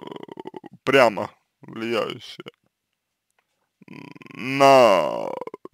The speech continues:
значит, ну вот, м,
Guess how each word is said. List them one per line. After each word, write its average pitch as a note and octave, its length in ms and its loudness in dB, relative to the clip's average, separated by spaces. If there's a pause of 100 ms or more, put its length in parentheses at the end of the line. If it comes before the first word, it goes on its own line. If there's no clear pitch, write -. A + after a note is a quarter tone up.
(600)
значит, A2+ 420 -8 (260)
ну C#3 220 -10
вот, A2 140 -4 (400)
м, D2 440 -18